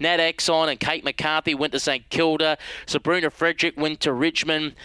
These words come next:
Tori Groves Little went across the Gold Coast. Leah Kasler, their captain, headed off to the Gold Coast. Sam Virgo headed to the Gold Coast. Jackie Yorston headed to the Gold Coast. Paige Parker headed to the Gold Coast.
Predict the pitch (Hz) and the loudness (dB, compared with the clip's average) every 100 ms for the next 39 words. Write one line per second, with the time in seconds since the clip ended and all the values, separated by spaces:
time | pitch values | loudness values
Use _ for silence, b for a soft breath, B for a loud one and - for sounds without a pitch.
0 | B B - 175 175 147 151 131 139 170 | B B 0 2 2 2 2 0 0 2
1 | 156 156 151 156 147 156 139 151 151 160 | 2 2 0 0 0 -2 0 0 0 0
2 | 151 - 156 180 143 - - 170 180 165 | -2 0 2 2 2 0 0 0 -2 0
3 | 139 - - 180 - 139 147 151 143 151 | -2 -2 -2 -2 -2 0 0 0 0 -2
4 | - 139 131 - 156 151 - 151 147 170 | 0 -2 -2 0 2 2 0 -2 0 0
5 | 165 131 170 180 170 147 151 143 135 120 | 0 2 2 4 2 2 0 -2 -2 2
6 | 151 151 - 156 156 185 170 143 165 190 | 2 2 0 -2 0 -2 0 2 4 2
7 | - 147 151 139 127 120 147 151 156 156 | 0 0 0 0 0 2 2 2 0 -2
8 | B B - 170 160 - 165 196 151 151 | B B -4 -2 0 0 0 0 0 0
9 | 156 - 147 139 113 147 151 165 160 | 0 0 0 0 2 2 2 2 0